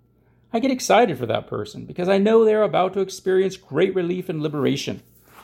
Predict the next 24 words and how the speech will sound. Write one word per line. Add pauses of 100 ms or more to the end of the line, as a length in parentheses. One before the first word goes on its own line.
(220)
The
pressure
valve
is
going
to
be
released,
and
for
the
first
time,
they're
going
to
see
a
glimmer
of
hope
for
their
future.